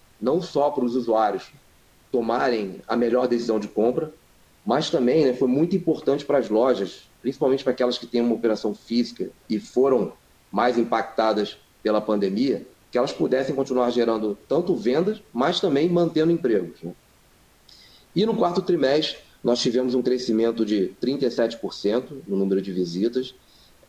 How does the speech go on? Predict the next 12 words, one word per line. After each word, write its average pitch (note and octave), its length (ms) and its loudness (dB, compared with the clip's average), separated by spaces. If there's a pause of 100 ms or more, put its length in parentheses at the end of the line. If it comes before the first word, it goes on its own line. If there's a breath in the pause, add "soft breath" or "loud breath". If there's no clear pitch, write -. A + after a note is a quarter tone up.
(120)
Nesse A#2+ 220 -2
período, A2+ 640 2
o G2+ 100 -2
nosso A2 240 0
desempenho G#2 680 -2 (320)
foi A2+ 180 0
impactado G#2 800 -2 (340)
pela G#2+ 160 2
sazonalidade A2+ 880 0
do A2+ 80 0
varejo G2+ 320 0
eletrônico, F#2+ 540 -2